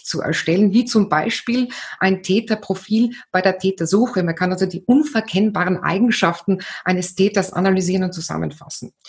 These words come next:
Ja, und das kann man ummünzen auf unterschiedliche andere Bereiche in der Wirtschaft, wo das Profiling Fuß gefasst hat. Zum Beispiel in der Personalberatung, da kann man die Spreu vom Weizen trennen, kann herausfinden, ist der Kandidat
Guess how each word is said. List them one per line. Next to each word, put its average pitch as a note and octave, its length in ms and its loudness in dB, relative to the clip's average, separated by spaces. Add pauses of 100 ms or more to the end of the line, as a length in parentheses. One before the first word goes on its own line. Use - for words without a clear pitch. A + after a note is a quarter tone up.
(240)
Ja, G3 120 4
und F#3 140 -2
das G#3+ 140 -2
kann A#3 140 2
man D4 100 2
ummünzen C#4 460 2
auf G#3+ 180 -2
unterschiedliche A#3+ 760 0
andere G#3 420 2
Bereiche F#3 560 2
in A#3+ 260 2
der F#3+ 140 0
Wirtschaft, G#3 760 -6
wo G3+ 80 -2
das G#3 180 -2
Profiling F#3+ 460 -2
Fuß G#3 260 -6
gefasst A#3+ 440 -6
hat. D4+ 180 -8 (300)
Zum - 160 -2
Beispiel G#3 360 2
in G3+ 120 4
der G3 200 4 (280)
Personalberatung, F#3+ 1000 2 (680)
da F#3+ 80 -2
kann G3 160 0
man G#3 80 2
die G3+ 100 -4
Spreu - 360 -2
vom G3 200 -2
Weizen F#3+ 420 -2
trennen, B3 480 0 (300)
kann A3 140 4
herausfinden, C4+ 800 4
ist - 360 -2
der A3+ 100 4
Kandidat G#3 840 0